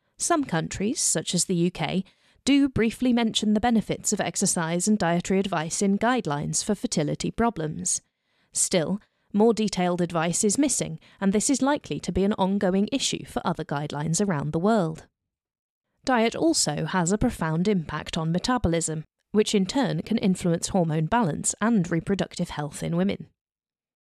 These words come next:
Doctor Nicholas explains that a lesser-known function of the reproductive system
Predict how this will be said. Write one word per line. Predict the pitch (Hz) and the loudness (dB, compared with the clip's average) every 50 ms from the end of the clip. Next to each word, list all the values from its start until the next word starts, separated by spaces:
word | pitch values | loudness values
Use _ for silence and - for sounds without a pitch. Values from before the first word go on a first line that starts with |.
| _ _ _ _ _ _ _ _ _ _ _ _ _ _ _ _ _ _ _ - | _ _ _ _ _ _ _ _ _ _ _ _ _ _ _ _ _ _ _ 0
Doctor | 330 320 - - 254 240 | 0 0 0 2 2 2
Nicholas | 240 226 - 196 180 170 - - | 2 2 2 2 2 2 0 0
explains | - - - - 302 294 190 - - 139 185 214 - | -2 -4 -2 0 0 0 0 0 -2 -2 0 0 0
that | - 185 - 202 | 0 0 0 2
a | 185 | 2
lesser-known | 175 170 180 - - 233 196 185 185 180 190 220 | 2 2 0 2 2 2 2 4 4 4 2 2
function | 233 - - 175 - - - - 185 202 | 0 0 -2 -4 -4 -4 -4 -2 0 0
of | 220 - | -2 -2
the | - 196 | -2 -2
reproductive | 180 190 180 - - 180 - 180 - - - 175 156 - | 0 0 0 0 0 -2 -2 -2 -6 -8 -8 -8 -4 -2
system | - - 170 - - - - 185 220 | -2 -2 0 -2 -2 -2 -2 -4 -4